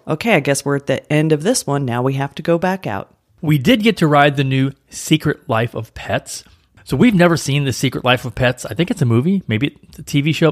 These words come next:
Speaker 2: Anyway, we don't know. In the words of Carrie, it was super cute.
Speaker 1: It was. I thought it was kind of fun. And that is one of the rides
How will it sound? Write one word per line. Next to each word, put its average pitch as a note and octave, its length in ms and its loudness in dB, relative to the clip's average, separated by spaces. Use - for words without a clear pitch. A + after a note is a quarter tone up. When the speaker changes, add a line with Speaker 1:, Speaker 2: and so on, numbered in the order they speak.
Speaker 2:
Anyway, C3 320 2
we B2 100 0
don't F#2+ 120 -2
know. F#2+ 160 -4
In B2+ 160 -2
the B2+ 80 -2
words D#3 400 2
of B2 580 2
Carrie, G2+ 500 -2
it G#3 120 -2
was A#2+ 320 2
super - 400 2
cute. - 380 -4
Speaker 1:
It D3 160 -4
was. - 360 -6
I F3+ 80 -2
thought D#3+ 180 -4
it A#2+ 40 -4
was C#3 120 -6
kind B2+ 140 -4
of A#2 80 -8
fun. A2 240 -6
And D#3+ 320 2
that E3+ 340 2
is F#3+ 340 0
one E3 360 2
of C#4+ 120 0
the D#3 80 0
rides C3 500 0